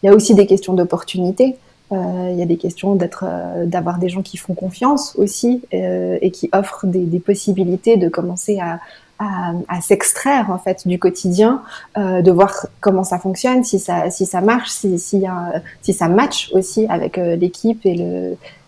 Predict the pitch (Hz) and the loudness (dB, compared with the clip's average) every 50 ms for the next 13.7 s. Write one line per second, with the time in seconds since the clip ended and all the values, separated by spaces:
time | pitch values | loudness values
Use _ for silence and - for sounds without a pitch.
0 | _ - 196 190 180 170 165 165 165 170 170 175 175 175 170 - - - 196 170 | _ -4 -2 -2 -2 -2 -2 -4 -6 -6 -8 -8 -10 -12 -14 -10 -4 -2 2 2
1 | 185 185 - - - 190 202 - 269 262 - - - - - _ _ - 196 180 | 2 2 0 -4 -6 0 2 2 2 2 -2 -8 -18 -20 -20 _ _ -8 -6 -4
2 | 175 175 170 170 170 170 170 170 170 170 175 - _ - - 220 220 220 220 294 | -4 -4 -4 -4 -4 -4 -4 -6 -8 -10 -12 -16 _ 0 4 6 6 6 6 6
3 | 233 208 196 202 190 - 202 190 180 180 - 180 - - - 190 208 220 - 247 | 8 8 6 6 2 2 0 -2 -2 -2 -4 -8 -10 -6 -2 -2 0 0 0 -2
4 | 220 226 - - _ _ _ _ _ - 190 180 170 165 165 165 170 - - - | -2 -2 -8 -18 _ _ _ _ _ -6 -4 -4 -4 -4 -6 -8 -12 -12 -10 -8
5 | 185 185 - - - 214 196 190 185 180 175 170 170 170 175 165 170 - - - | -8 -6 -6 -4 -2 0 0 0 0 -2 -4 -6 -8 -10 -12 -12 -14 -14 -8 -6
6 | 185 175 - - 190 185 - 190 185 180 175 196 196 202 208 214 214 214 214 214 | -6 -6 -4 -6 -6 -6 -4 -4 -2 2 4 6 6 8 8 8 6 6 4 -2
7 | - - 185 180 180 175 170 175 175 175 175 180 190 196 196 196 185 180 185 196 | -8 -10 -10 -10 -6 -2 -2 0 0 0 0 0 2 2 2 2 0 0 2 2
8 | 202 220 233 262 269 277 262 - - - - - - _ - 202 196 180 175 175 | 4 4 4 2 0 -2 -6 -8 -14 -20 -20 -20 -18 _ -6 -6 -4 -4 -2 -2
9 | 175 175 170 175 175 - 214 214 214 - 214 220 220 214 - - 285 277 285 202 | -2 -2 -2 -2 2 4 4 2 4 4 4 4 4 4 4 4 4 6 6 4
10 | 185 180 175 175 - 180 180 - 220 226 208 185 170 165 170 170 - 190 190 208 | 4 4 2 0 0 -2 -2 0 0 0 0 0 0 -2 -2 -2 -2 -2 -2 -2
11 | 202 190 - - 190 180 - - - 180 170 170 165 165 - 190 185 185 180 175 | -2 -4 -6 -8 -10 -10 -8 -8 -8 -6 -6 -4 -4 -6 -6 -8 -8 -8 -8 -10
12 | - - - 175 - - 185 185 185 180 180 175 175 180 175 202 - 185 202 170 | -10 -10 -10 -10 -8 -6 -6 -4 -4 -4 -4 -4 -4 -4 -4 -2 -2 -2 -2 -4
13 | - - - 208 185 175 170 - - 165 165 175 180 | -6 -8 -8 -8 -8 -8 -8 -10 -12 -12 -12 -12 -14